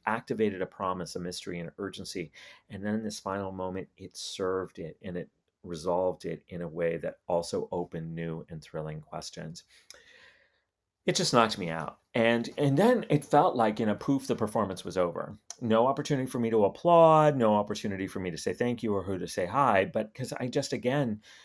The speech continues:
it was suddenly over, and I found myself staring at the prompt I now saw on my screen. Um, and the prompt was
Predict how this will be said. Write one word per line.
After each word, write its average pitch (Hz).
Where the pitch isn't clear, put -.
it 120
was 120
suddenly 131
over, 113
and 113
I 117
found 131
myself 127
staring 113
at 98
the -
prompt 110
I 101
now 92
saw 95
on 90
my 90
screen. 127
Um, 104
and 131
the 127
prompt -
was 110